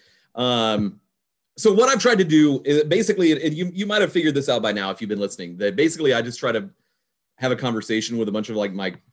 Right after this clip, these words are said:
cool, famous friends. That's, that's sort of what, what I do here. And I'm, I'm super excited about our next guest, uh, because he, he is, is a musician that I respect on a, on a very deep level.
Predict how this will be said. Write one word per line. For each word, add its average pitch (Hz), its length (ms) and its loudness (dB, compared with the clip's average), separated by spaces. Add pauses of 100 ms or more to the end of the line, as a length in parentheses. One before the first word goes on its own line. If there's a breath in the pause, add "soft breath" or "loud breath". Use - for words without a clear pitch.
cool, 117 460 -4 (320)
famous 117 300 -2
friends. 139 500 -4
That's, 110 260 -4
that's 110 240 -2
sort 120 160 -2
of 110 60 -4
what, 107 340 0
what 113 140 -4
I 104 80 0
do 113 240 -4
here. 123 260 -2
And 113 100 -6
I'm, 117 280 -2
I'm 117 160 -4
super 175 340 -2
excited 127 400 0
about 104 320 -4
our 107 80 -6
next 107 300 -6
guest, 101 280 -4 (800)
uh, 107 320 0 (480 soft breath)
because 135 300 2
he, 175 320 0
he 156 500 -2
is, 120 340 -4 (120)
is 120 160 -2
a 117 80 0
musician 117 480 -2
that 104 100 -2
I 104 60 0
respect 107 680 -2
on 107 220 -4
a, 95 240 -2
on 107 100 -8
a 104 60 -2
very 110 340 -4
deep 104 260 -6
level. 101 400 -4